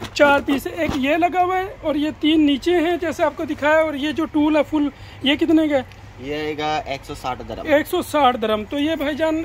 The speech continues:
Speaker 1: इनके पास काफ़ी कैटेगरी। और ये जो नॉर्मल सिंगल है, ये कितने का मिलेगा?
Speaker 2: ये आएगा, ये भी एक सौ साठ दरम।
Speaker 1: एक सौ साठ दरम। और भाई के पास और भी मैं अगर दिखाऊं तो और भी बड़ी काम की चीज़ें हैं, ज़रूरी नहीं कि यही हैं, उनके पास और कैटेगरी बहुत ज़्यादा है।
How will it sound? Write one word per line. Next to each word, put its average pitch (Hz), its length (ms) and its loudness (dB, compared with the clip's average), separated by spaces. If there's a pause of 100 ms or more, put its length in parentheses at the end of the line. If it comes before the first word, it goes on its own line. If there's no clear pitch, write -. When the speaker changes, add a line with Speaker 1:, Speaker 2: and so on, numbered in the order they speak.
Speaker 1:
इनके 311 260 -2
पास 294 300 -2
काफ़ी 302 300 -6
कैटेगरी। 294 440 0
और 311 140 -2
ये 302 160 0
जो 311 120 -2
नॉर्मल 285 360 0
सिंगल 311 360 -2
है, 311 60 -2
ये 320 100 -2
कितने 330 260 -2
का 339 80 -4
मिलेगा? 262 300 -4 (380)
Speaker 2:
ये 143 240 -2
आएगा, 143 600 -4 (480)
ये 156 120 -4
भी 170 100 -6
एक 156 140 -4
सौ - 100 -12
साठ 127 200 -4
दरम। 104 640 -6
Speaker 1:
एक 285 120 2
सौ 302 140 -4
साठ 220 280 2
दरम। 196 260 -2 (420)
और 320 140 8
भाई 311 220 0
के 392 120 -2
पास 349 280 2
और 294 300 2
भी 359 120 0
मैं 330 140 2
अगर 311 240 -2
दिखाऊं 269 560 0
तो 330 120 -4
और 302 240 0
भी 320 100 -2
बड़ी 311 200 -2
काम 302 340 0
की 330 120 0
चीज़ें 277 320 0
हैं, 330 140 2
ज़रूरी 269 320 -2
नहीं 330 140 2
कि 330 100 -4
यही 294 340 0
हैं, 320 160 2
उनके 294 240 -2
पास 294 300 -2
और 285 140 -4
कैटेगरी 277 480 -4
बहुत 247 240 0
ज़्यादा 208 220 0
है। 202 100 -4